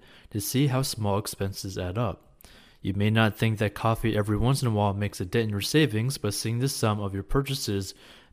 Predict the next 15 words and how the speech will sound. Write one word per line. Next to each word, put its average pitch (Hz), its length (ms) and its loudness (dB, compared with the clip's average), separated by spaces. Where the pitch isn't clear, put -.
may 101 180 2
change 95 380 -4
your 90 120 -4
mind. 90 520 -2
Number 92 200 -4
five, 95 520 -2
avoid 95 680 0
debt. 95 300 -2
Pay 117 160 0
off 135 180 0
your 143 100 2
cards 110 400 2
every 117 240 0
month 101 300 0
to 107 100 -4